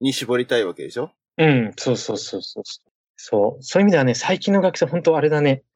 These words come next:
Speaker 2: 似たり寄ったりというか、難しくなってる気がする。なんか、みんな一様というかね。
Speaker 1: 見分けがつかないってこと？
Speaker 2: そうそうそうそうそう。あの、なんていうのかな。みんな、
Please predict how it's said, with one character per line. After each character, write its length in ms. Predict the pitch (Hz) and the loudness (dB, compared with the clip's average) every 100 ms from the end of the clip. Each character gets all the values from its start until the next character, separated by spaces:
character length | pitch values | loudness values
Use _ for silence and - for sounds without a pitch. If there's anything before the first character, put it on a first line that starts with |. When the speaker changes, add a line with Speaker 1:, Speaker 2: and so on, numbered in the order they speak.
| _ _ - | _ _ 0
Speaker 2:
似 140 | 127 | 0
た 120 | 127 | 2
り 80 | 160 | 2
寄 100 | 175 | 2
っ 20 | - | 2
た 160 | - | 0
り 100 | 107 | -2
と 100 | 107 | -2
い 140 | 101 101 | -4 -4
う 60 | |
か、 340 | - 110 104 95 _ _ - | -2 0 0 -4 _ _ -2
難 320 | 127 131 185 | 0 2 0
し 80 | - | 0
く 100 | 175 | 2
な 100 | 170 | 2
っ 80 | 139 | 2
て 100 | 117 | -8
る 80 | 101 | -12
気 160 | - | -10
が 60 | 95 | -12
す 160 | - | -12
る。 140 | 101 98 _ _ _ _ _ - | -18 -20 _ _ _ _ _ -4
な 80 | |
ん 80 | 110 | -2
か、 260 | - 98 - _ _ - | 0 -2 -2 _ _ 0
み 140 | 131 | 4
ん 120 | 151 156 | 6 6
な 180 | 151 156 | 4 0
一 320 | 156 131 151 143 | -4 -4 2 4
様 220 | 139 135 | 4 2
と 140 | 135 | 0
い 100 | 127 | -2
う 60 | 104 | -2
か 120 | 92 | -6
ね。 220 | 92 98 _ _ 101 | -8 -10 _ _ -10
Speaker 1:
見 160 | 113 | -4
分 80 | 117 | -4
け 120 | 139 | 0
が 100 | 120 | -2
つ 100 | - | -2
か 100 | 123 | -4
な 60 | 101 | -4
い 40 | |
っ 20 | 85 | -8
て 100 | - | -16
こ 100 | - | -14
と？ 220 | 78 - _ _ _ _ _ _ _ - | -16 -16 _ _ _ _ _ _ _ -14
Speaker 2:
そ 380 | - - - 135 | -8 -4 0 0
う 40 | |
そ 140 | 135 | 0
う 20 | 117 | -4
そ 140 | 123 | -4
う 40 | |
そ 140 | 110 113 | -6 -6
う 40 | |
そ 340 | - 107 98 - | -6 -4 -4 -8
う。 40 | _ | _
あ 120 | 135 120 | 0 2
の、 260 | 113 107 - _ _ _ _ _ _ _ - | 2 0 -8 _ _ _ _ _ _ _ -4
な 120 | 120 | -2
ん 60 | 131 | 0
て 100 | 120 | 0
い 40 | |
う 20 | |
の 80 | 104 | -2
か 80 | 101 | -2
な。 240 | 95 98 123 _ | -6 -6 -12 _
み 120 | 127 135 | 4 6
ん 80 | |
な、 220 | 135 131 | 6 4